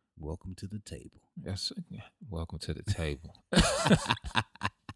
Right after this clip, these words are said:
Speaker 2: So we, uh, you know, we gonna, I'ma answer a few questions. We, we obviously not gonna answer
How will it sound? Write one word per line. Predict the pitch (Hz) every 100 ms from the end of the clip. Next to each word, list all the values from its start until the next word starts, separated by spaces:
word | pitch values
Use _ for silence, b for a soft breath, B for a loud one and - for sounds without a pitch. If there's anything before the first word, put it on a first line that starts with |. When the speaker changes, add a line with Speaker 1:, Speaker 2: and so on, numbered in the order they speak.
| _ _ _ - B B B B B B _ _ _ -
Speaker 2:
So | - 110
we, | 113 135
uh, | 127 120 110 104 107 107
you | - 143
know, | 135
we | 143
gonna, | 139 135 127
I'ma | 127
answer | 123 120 120 120 101
a |
few | - 123 117
questions. | 120 117 - 107
We, | 127 104
we | 92 104
obviously | 101 92 85 92
not | 90 85
gonna | 87 82
answer | 82 82 80 - 76